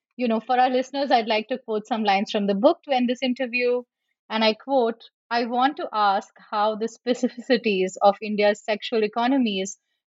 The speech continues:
provide the geopolitical ground through which queer theorizing might emerge.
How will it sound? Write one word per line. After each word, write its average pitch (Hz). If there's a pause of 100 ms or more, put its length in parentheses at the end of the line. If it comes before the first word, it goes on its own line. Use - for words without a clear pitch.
provide 226
the 247
geopolitical 220
ground 202
through 233
which 254
queer 214 (100)
theorizing 202
might 180
emerge. 196